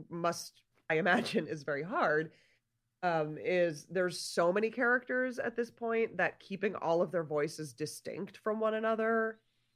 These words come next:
is just an incredible task.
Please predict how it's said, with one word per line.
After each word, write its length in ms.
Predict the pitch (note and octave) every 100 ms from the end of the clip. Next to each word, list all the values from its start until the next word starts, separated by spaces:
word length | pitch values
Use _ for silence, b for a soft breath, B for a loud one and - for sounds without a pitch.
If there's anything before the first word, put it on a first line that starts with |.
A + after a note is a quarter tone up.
| _ _ _ _ _ - _ _ _ -
is 240 | E3+ E3
just 560 | C3 D#3+ E3 - - - _ _ _ _ -
an 140 | - D#3+
incredible 440 | D3+ - C#3+ C#3
task. 680 | C#3 C3 C#3+ A#3+ A#3 - -